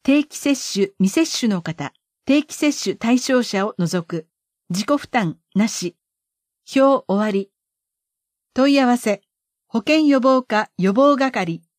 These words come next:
第二分庁舎分館一階。電話、五二七三三八五九へ。七、プレミアム付き商品券の利用期限は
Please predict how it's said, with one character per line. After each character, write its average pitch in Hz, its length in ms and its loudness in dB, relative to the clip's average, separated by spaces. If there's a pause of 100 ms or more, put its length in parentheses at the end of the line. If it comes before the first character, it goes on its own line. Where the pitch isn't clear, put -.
(140)
第 247 220 2
二 302 120 2
分 294 220 4
庁 269 240 0
舎 175 280 -4
分 254 220 2
館 247 260 2
一 214 200 -2
階。 196 280 -2 (540)
電 233 260 4
話、 226 200 -2 (240)
五 240 240 4
二 254 260 6
七 190 240 0
三 220 340 -2 (200)
三 285 240 2
八 277 260 -2
五 214 220 0
九 247 240 -2
へ。 151 180 -6 (1120)
七、 254 380 2 (880)
プ - 80 -2
レ 285 160 2
ミ 339 160 0
ア 330 60 2
ム 320 140 2
付 285 220 -2
き 269 40 -10
商 302 180 0
品 320 240 0
券 247 220 0
の 185 160 0
利 175 160 0
用 233 180 2
期 240 140 -4
限 196 260 -2
は 156 220 -6